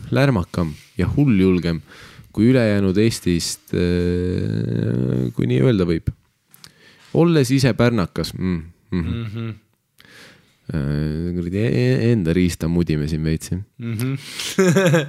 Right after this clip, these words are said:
Speaker 1: Äh, olles ise pärnakas ja mujal Eestis, äh, ringi liikuda,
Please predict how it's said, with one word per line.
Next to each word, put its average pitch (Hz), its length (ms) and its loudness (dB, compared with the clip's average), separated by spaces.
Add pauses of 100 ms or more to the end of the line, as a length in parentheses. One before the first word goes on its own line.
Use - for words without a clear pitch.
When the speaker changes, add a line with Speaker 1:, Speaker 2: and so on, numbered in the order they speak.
(460)
Speaker 1:
Äh, 95 480 -4
olles 123 240 2
ise 151 240 2
pärnakas 131 480 0
ja 104 80 2
mujal 120 320 4
Eestis, 107 560 2
äh, 98 560 4
ringi 117 320 2
liikuda, 98 380 2